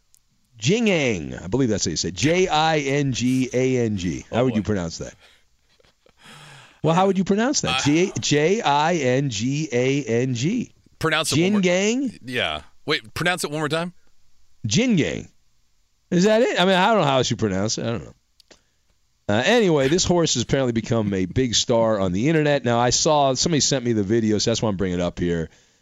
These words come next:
Speaker 1: Uh, what is this horse doing? He is going out of his way to stop working. He's the laziest horse on the planet. The horse, you gotta check out these videos, more of a visual thing, but the horse pretends to be dead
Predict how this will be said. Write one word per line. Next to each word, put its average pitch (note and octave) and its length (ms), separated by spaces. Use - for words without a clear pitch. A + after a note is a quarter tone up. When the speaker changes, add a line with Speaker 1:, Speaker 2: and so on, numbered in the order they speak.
Speaker 1:
Uh, F#2+ 120
what C#3+ 240
is F#3 100
this E3+ 140
horse E3 240
doing? C#3 320
He C3 120
is A#2 100
going F3+ 440
out F3 380
of D3+ 140
his C#3+ 200
way B2+ 360
to A#2+ 180
stop D#3 520
working. A#2+ 500
He's C3 240
the C#3+ 100
laziest E3+ 640
horse D#3 340
on C#3 60
the A#2+ 80
planet. G#2+ 580
The D3 160
horse, - 640
you D#3 100
gotta A3+ 120
check F#3 180
out D3 100
these G#2+ 160
videos, A2+ 280
more D3 140
of A2+ 60
a G2+ 40
visual G#2+ 240
thing, G2+ 140
but G#2+ 80
the - 60
horse G3+ 260
pretends C#3+ 460
to A2+ 100
be G#2 100
dead E2 480